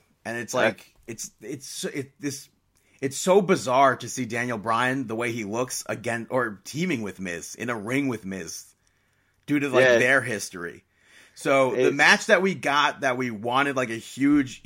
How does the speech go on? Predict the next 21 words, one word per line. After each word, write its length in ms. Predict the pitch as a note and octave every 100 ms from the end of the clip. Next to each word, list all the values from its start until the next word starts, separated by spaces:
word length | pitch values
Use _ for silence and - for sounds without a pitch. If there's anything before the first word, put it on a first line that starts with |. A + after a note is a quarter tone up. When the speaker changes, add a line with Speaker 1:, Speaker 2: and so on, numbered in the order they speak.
| -
Speaker 1:
huge 340 | B2 C3+ A#2 G2+
blow 260 | A#2 A#2 A#2+
off 240 | C3 C3
between, 480 | C3 - D3 D3+ B2
which 180 | A#2 A2+
would 160 | C3
have 160 | C3+ A2
been, 460 | B2 A#2+ A#2 G2+ -
like, 140 | A2
a 80 | A2
WrestleMania-esque 1080 | A2+ A#2+ - A2 A#2 B2 B2 B2 B2 B2 -
style 420 | - B2+ B2 A2+
match 380 | A2 A2 C3 C3
if 100 | A2+
they 140 | A#2 G2
built 380 | F2+ A#2 A#2+
it, 160 | B2+ A#2 _ _ _ _ G2
build 260 | A2+ A#2+
it 140 | C3+ -
correctly, 560 | D#3 D3+ C#3+ E3+ E3+ _ _ _
Speaker 2:
Uh-huh. 280 | A#2 B2